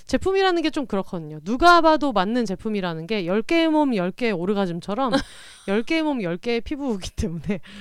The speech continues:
Speaker 1: 안 맞을 수 있는데 어, 나도 마-, 나름대로 이것저것 다 써본 유목민인데
Speaker 2: 음.
Speaker 1: 지금 얘기한 저거를 안 써봤다
Speaker 2: 음.
Speaker 1: 하는 분들은 한번 시도해보는 리스트로는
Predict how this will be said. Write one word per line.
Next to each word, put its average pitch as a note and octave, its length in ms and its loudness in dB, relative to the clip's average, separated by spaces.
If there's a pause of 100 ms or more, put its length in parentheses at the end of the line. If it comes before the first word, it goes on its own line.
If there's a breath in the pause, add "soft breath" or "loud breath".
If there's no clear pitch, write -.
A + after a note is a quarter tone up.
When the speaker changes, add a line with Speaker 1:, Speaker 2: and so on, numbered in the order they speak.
(120 loud breath)
Speaker 1:
안 F#3+ 140 -4
맞을 C#4+ 300 0
수 - 140 -10
있는데 F#3 460 -4 (340 soft breath)
어, D#4+ 160 2
나도 A3 260 0
마-, G3 160 0 (140)
나름대로 C4 500 0
이것저것 D4+ 440 0
다 D4 140 -4
써본 B3 360 -4
유목민인데 D#4 840 -2
Speaker 2:
음. - 40 -4
Speaker 1:
지금 B3 360 2
얘기한 G3+ 380 -2
저거를 G#3+ 400 -4
안 G3 180 -2
써봤다 F4 720 -4
Speaker 2:
음. G3 360 0
Speaker 1:
하는 G4 320 2
분들은 D#4 440 0
한번 D#4+ 260 0
시도해보는 D#4+ 1000 -2
리스트로는 A3 760 -4